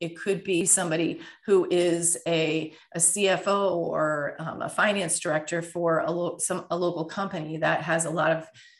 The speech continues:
expertise in, in budgeting and, and, uh, financial transactions and financial statements. It just would be really great to have other people take a look at your financial policies and procedures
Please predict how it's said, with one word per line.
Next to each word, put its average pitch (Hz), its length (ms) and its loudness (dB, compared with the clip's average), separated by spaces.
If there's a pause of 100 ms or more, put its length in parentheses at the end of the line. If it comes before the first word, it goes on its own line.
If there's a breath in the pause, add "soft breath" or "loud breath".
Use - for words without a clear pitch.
(120 loud breath)
expertise 175 840 -2
in, 156 320 -6
in 156 180 -6
budgeting 160 520 0
and, 147 340 -6
and, 143 460 -8
uh, 143 240 -6
financial 165 500 -2
transactions 156 640 -4
and 156 140 -6
financial 160 500 -4
statements. 175 720 -2 (440 loud breath)
It - 280 -4
just 277 280 0
would 247 120 -2
be 208 160 0
really 202 320 4
great 165 520 0
to - 100 -8
have 165 340 2
other 196 220 0
people 180 360 -8
take 175 220 -2
a 180 60 -4
look 175 420 0 (380 loud breath)
at 170 100 2
your 156 120 0
financial 170 480 0
policies - 580 -2 (140)
and 156 100 -4
procedures 214 800 0